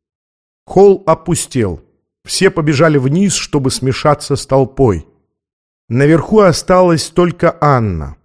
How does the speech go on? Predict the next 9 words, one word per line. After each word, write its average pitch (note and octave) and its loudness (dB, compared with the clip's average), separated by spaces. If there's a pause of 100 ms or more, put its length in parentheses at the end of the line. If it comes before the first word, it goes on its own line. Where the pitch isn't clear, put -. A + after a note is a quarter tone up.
(600)
Она C3 0
боялась D3+ 2
толпы, B2 -4
а G#2+ 0
особенно C3+ -2 (380)
толпы C3+ 0
в - -8
состоянии C#3+ 0
патриотической C#3 -2